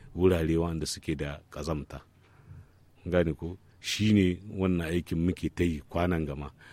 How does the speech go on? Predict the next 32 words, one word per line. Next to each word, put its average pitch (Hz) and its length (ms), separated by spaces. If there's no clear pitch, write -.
A 92 120
yau 131 240
kin 110 220
ga 95 100
da 90 80
kike 82 300
gani, 78 300
m-, 104 140
eh, 95 60
eh, 85 500
eh, 85 100
meri 101 320
ta 104 180
yi 104 60
mobilizan 90 560
mutum 87 380
ya 90 120
hi 87 140
dubu. 73 260
Saboda 95 340
kowane 120 420
ɓangare 95 520
an 87 160
bashi, 87 440
an 107 200
bashi 110 300
incin 98 380
ya 85 60
hiddo 90 300
mutum 87 380
goma 90 260
goma. 78 360